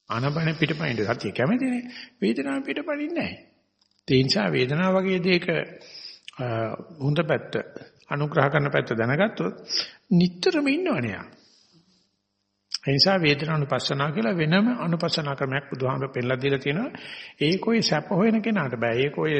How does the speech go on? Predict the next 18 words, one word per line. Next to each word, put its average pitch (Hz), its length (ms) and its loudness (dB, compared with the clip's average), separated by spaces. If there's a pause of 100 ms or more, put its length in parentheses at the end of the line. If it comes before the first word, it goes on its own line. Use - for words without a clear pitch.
(120)
මේ 127 220 -6
ප්‍රෙෂර් 147 380 0
ප්‍රින්සිපල් 214 480 0
එකේ 220 180 0
ඉන්න 202 140 2
කෙනාට 170 280 -2
අහු 110 160 -4
වෙන්නේ 101 280 -6
නැහැ. - 320 -16 (1120)
මේ 139 220 -2
සතිය 143 260 -2
පුරුදු 131 300 -4
කරගත්තාට 139 460 -4
පස්සේ 185 260 -4
අරක 170 220 -6
එන්න 151 180 -6
පටන් - 240 -16
ගන්නවා. - 160 -20